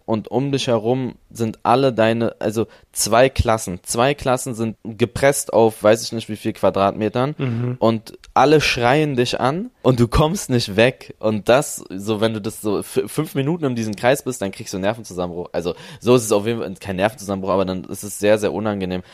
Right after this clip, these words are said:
Speaker 1: und dann bin ich irgendwann ins Auto eingestiegen, hab abgeschlossen, Sydney ist eingestiegen, abgeschlossen und sind weggefahren. Das war so das erste sehr Negative, was, was ich sagen muss und im Stadion wurde es dann noch schlimmer.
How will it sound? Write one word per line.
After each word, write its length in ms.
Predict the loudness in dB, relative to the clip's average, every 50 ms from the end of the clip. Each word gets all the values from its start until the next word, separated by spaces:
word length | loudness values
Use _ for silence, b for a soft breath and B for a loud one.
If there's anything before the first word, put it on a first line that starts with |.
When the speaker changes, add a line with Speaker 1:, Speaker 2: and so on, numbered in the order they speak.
| B B B
Speaker 1:
und 80 | B -2
dann 160 | -2 -2 -2
bin 180 | -4 -6 -4 -4
ich 100 | -4 -4
irgendwann 320 | -4 -2 0 0 -2 -2
ins 140 | -2 -2 0
Auto 240 | 0 0 2 0 0
eingestiegen, 500 | -2 -2 -4 -6 -8 -8 -8 -6 -4 -4
hab 200 | -4 -4 -4 -6
abgeschlossen, 560 | -6 -6 -8 -10 -6 -4 -4 -4 -4 -6 -10
Sydney 400 | -8 -6 -4 -4 -4 -4 -6 -6
ist 80 | -6
eingestiegen, 440 | -4 -6 -6 -6 -8 -8 -10 -8 -6
abgeschlossen 540 | -6 -6 -6 -8 -8 -4 -2 -2 -2 -2 -6
und 80 | -6 -6
sind 160 | -4 -2 -2
weggefahren. 480 | -2 -2 -2 -4 -2 -2 -2 -2 -4 -6 B B B B B B B B B B
Das 200 | 0 0 2 4
war 140 | 2 2 4
so 100 | 4 2
das 200 | 0 0 -2 -4
erste 520 | -4 0 2 2 2 2 0 0 0 -2
sehr 280 | 0 0 2 2 2 2
Negative, 600 | 2 2 2 0 0 0 -2 -4 -2 -2 -2 -2
was, 240 | -2 -4 -4 -6 -6
was 140 | -6 -6 -6
ich 100 | -6 -2
sagen 440 | 0 0 0 0 0 -4 -8 -10 _ _
muss 360 | -8 -4 -2 -2 -2 -4 -8 -8
und 260 | -4 -4 -2 -2 -2
im 160 | -4 -4 -4
Stadion 380 | -2 2 2 4 4 2 2 0
wurde 180 | 0 0 0 -2
es 80 | -2
dann 140 | -4 -2 0
noch 160 | 0 -2 -2
schlimmer. 420 | -2 -4 -4 -4 -2 -2 -4 -4